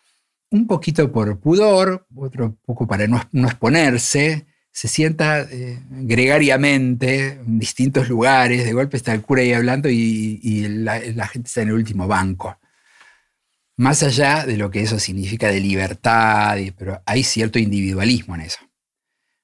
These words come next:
Vos vas a una oración islámica y todos se van a formar en fila,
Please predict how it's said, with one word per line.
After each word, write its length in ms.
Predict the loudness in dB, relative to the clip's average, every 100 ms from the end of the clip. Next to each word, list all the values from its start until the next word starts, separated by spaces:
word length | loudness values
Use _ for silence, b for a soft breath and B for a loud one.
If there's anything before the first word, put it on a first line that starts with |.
| -4
Vos 280 | 0 2 2
vas 240 | 0 0
a 40 |
una 180 | 0 0
oración 340 | 0 -2 -2 -2
islámica 680 | -2 0 0 0 -2 -4 -4
y 140 | -8
todos 280 | -2 0 0
se 80 | 0
van 160 | 0
a 60 | -2
formar 400 | -4 -4 -2 -2
en 140 | -4 -6
fila, 540 | -6 -6 -6 -10 -14